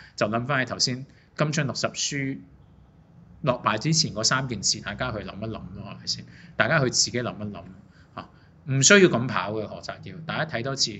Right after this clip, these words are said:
畀埋巡邏影片大家睇。成條路佢同夏威夷中間呢，冇馬嘅，隔三四個馬位，象王呢都係冇埋嚟嘅。如果大家睇完，睇埋呢個直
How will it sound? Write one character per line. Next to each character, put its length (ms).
畀 120
埋 160
巡 180
邏 140
影 160
片 160
大 200
家 80
睇。 180
成 360
條 180
路 240
佢 120
同 120
夏 160
威 160
夷 140
中 240
間 280
呢， 200
冇 220
馬 300
嘅， 140
隔 120
三 300
四 140
個 60
馬 320
位， 140
象 400
王 300
呢 140
都 280
係 200
冇 160
埋 280
嚟 120
嘅。 160
如 80
果 80
大 120
家 80
睇 100
完， 100
睇 160
埋 120
呢 80
個 60
直 140